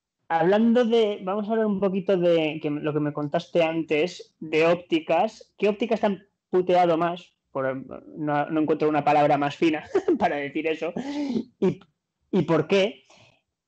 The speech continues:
Y con el tema de los sensores nuevos, ¿no? Hablar un poco esto de, de, me hizo, me hizo mucha gracia lo de, ¿cómo era? Microfoquista, no, no sé cómo lo llamaste antes.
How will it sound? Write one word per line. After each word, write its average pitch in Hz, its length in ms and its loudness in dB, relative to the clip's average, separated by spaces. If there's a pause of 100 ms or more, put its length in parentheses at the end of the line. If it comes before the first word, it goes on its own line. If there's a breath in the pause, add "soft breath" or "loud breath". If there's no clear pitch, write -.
(160)
Y 208 140 2
con 214 160 2
el 175 120 2
tema 214 260 2
de 196 120 4
los 180 120 2
sensores 175 480 0
nuevos, 143 320 0
¿no? 196 160 2
Hablar 175 320 4
un 180 140 -2
poco 185 280 2
esto 180 320 0
de, 151 400 -2
de, 143 380 -6
me 156 180 0
hizo, 160 240 0
me 160 240 0
hizo 160 160 0
mucha 160 220 0
gracia 156 320 2
lo 151 140 2
de, 135 520 -4
¿cómo 160 200 -4
era? 175 200 0
Microfoquista, 151 880 -4
no, 175 180 -2
no 170 120 0
sé 160 100 -4
cómo 160 160 0
lo 156 80 2
llamaste 151 400 -2
antes. 135 480 -8